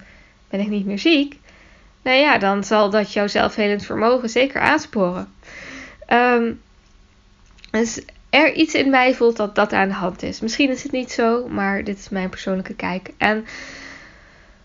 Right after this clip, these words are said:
ehm, maar goed, ik, bij mij, bij die test, kwamen er dus vijftig dingen uit. En ik dacht, "Nou, weet je, als ik die, al die vijftig dingen niet mag eten, nou, geheid dat ik dan beter word." Ehm,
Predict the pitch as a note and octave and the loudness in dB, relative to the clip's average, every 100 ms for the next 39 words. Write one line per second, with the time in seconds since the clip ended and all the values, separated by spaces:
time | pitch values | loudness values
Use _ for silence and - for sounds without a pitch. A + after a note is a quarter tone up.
0 | _ - - A3+ A3+ A3+ A3+ A#3 A#3 A#3+ | _ -10 -2 2 2 2 2 0 0 2
1 | C4+ - E4+ - - A#3 C4+ D#4+ C#4 A#3+ | 2 4 2 2 0 2 4 6 6 4
2 | C4 A3 G#3 - G3 A3+ - A#3+ A3+ A3 | 4 2 2 0 0 0 -2 0 0 -2
3 | G3+ G#3+ A3+ - - E4 E4 - - - | -4 -4 -6 -6 2 4 4 -2 -10 -6
4 | A#3 B3+ G#3+ - - - - - - - | 0 2 2 -4 -12 -14 -18 -20 -20 -20
5 | - - - G3 - - - - A3 G#3+ | -20 -14 -8 -6 -8 -12 -10 -4 -2 -2
6 | - - G#3 A3+ B3+ G3 G#3 G#3 G#3 A3 | -6 -2 2 4 4 2 -4 2 4 4
7 | A3 - A3 G#3 F#3+ G3+ - B3 A3+ G#3 | 2 0 2 0 -2 -2 2 2 0 2
8 | A3+ A#3 A3+ G#3+ A3 A3 G#3 G#3 G#3+ G3+ | 2 2 0 0 2 2 0 -2 -2 -2
9 | - A#3 C4+ A#3+ G3 F#3+ F#3+ G#3+ A3+ A#3 | 2 4 4 0 2 4 2 0 0 4
10 | B3+ A3+ A#3 - G#3 G3 G#3 G#3 G3+ G#3+ | 4 4 0 -2 0 0 0 0 2 0
11 | A#3+ - - G#3+ A#3 - - - _ _ | 0 -4 -8 -6 -6 -10 -20 -20 _ _
12 | _ - - - - _ _ - G#3+ G#3 | _ -20 -20 -20 -20 _ _ 0 4 4
13 | G3+ | 0